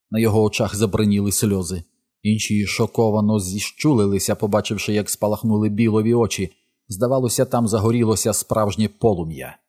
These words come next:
Його лоб світився, наче лампа, і він наставив книгу на Стена, наче священник Христа на вампіра. «У тебе є т-, т-, твої пт-», він задер голову, на шиї канатами напнулися жили,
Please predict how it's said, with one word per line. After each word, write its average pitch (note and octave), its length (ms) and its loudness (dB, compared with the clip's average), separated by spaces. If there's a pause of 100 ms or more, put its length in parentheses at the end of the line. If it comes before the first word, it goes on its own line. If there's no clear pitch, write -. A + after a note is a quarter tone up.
(240)
Його G#2 240 4
лоб G#2 200 2
світився, G#2+ 540 0
наче G#2+ 240 0
лампа, G#2+ 380 2
і F#2+ 80 0
він G#2+ 180 0
наставив G#2 500 0
книгу G#2 280 0
на G2 120 0
Стена, G#2+ 340 0
наче G2+ 260 -2
священник G2+ 760 -2
Христа G2+ 640 -4
на F#2+ 100 -4
вампіра. G#2 500 -2 (680)
«У F#2+ 260 -4
тебе A#2 420 0
є A2+ 200 0
т-, - 160 -8
т-, - 100 -20 (480)
твої A#2+ 320 2
пт-», - 220 -6 (680)
він G#2+ 160 -2
задер G#2+ 320 0
голову, F2 640 -4
на G#2+ 140 -2
шиї G#2+ 340 -2
канатами G#2+ 560 0
напнулися G#2+ 680 0
жили, G2+ 380 0